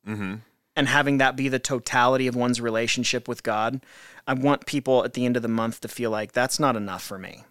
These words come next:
Speaker 1: Mm-hmm.
Speaker 2: Like, there has to be more
Speaker 1: Yeah.
Speaker 2: to relationship with Jesus than just, "I come to this service a couple times a month and that's it."
Speaker 1: Mm-hmm.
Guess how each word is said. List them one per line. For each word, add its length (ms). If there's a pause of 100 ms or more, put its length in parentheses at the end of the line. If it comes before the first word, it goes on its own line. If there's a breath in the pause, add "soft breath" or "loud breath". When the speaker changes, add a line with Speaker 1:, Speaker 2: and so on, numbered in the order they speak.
(160)
Speaker 1:
Mm-hmm. 140
Speaker 2:
Like, 200
there 120
has 380
to 80
be 120
more 500
Speaker 1:
Yeah. 200 (160)
Speaker 2:
to 500 (680 loud breath)
relationship 840 (100)
with 180
Jesus 600
than 260
just, 360
"I 80
come 280
to 100
this 160
service 600 (160)
a 60
couple 240
times 300
a 60
month 400 (160)
and 360
that's 300
it." 260 (100)
Speaker 1:
Mm-hmm. 340